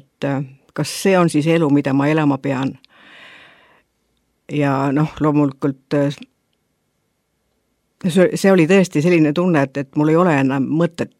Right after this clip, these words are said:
üldse elamiseks. Ja siis, äh, ma arvan, et, äh, Jumal kuulis seda väga hästi,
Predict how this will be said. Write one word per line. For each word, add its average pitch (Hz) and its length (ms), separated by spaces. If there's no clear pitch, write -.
üldse 143 320
elamiseks. 139 580
Ja 160 200
siis, 202 540
äh, 170 200
ma 170 460
arvan, 220 360
et, 190 120
äh, 190 440
Jumal 196 300
kuulis 196 380
seda 190 180
väga 202 200
hästi, 240 400